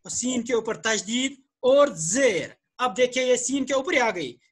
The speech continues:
मुकस्सिर। तो ये, ये तशदीद के नीचे जेर जो, ये, ये जो आ गई, इसको आप जबर नहीं पढ़ेंगे,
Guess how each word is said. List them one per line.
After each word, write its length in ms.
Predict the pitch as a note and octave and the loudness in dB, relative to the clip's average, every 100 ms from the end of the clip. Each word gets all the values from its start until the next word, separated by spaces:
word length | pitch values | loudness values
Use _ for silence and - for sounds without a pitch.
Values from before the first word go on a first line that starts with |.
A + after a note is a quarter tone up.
| - | -10
मुकस्सिर। 720 | A3 C4+ F#4+ - - - - - _ _ _ _ _ _ _ - | -6 -4 0 2 2 0 -4 -16 _ _ _ _ _ _ _ -2
तो 100 | D#4 | 2
ये, 180 | E4+ F#4 - - - | 2 2 -2 -8 -4
ये 120 | D#4+ | -2
तशदीद 440 | F4 D#4 C#4+ G4+ | 0 0 4 4
के 140 | G4+ F#4+ | 4 4
नीचे 420 | D4+ G4+ G#4+ G4+ | 6 6 6 4
जेर 280 | D#4+ F#4 F#4 | 2 2 0
जो, 320 | D#4 - C4+ | -2 -4 -4
ये, 180 | C#4+ E4 | -2 -2
ये 360 | C4 C4 D4 | 0 -2 -2
जो 120 | D#4 D#4+ | -4 -2
आ 140 | D4+ | -2
गई, 180 | C#4+ F#4+ - - - | -2 -4 -6 -8 0
इसको 220 | F4+ - | 0 2
आप 160 | E4 E4 | 2 2
जबर 260 | D4 E4 | 2 2
नहीं 140 | F#4+ G#4 | 2 2
पढ़ेंगे, 480 | D4+ C4 G#3 E3 | 2 0 -2 -8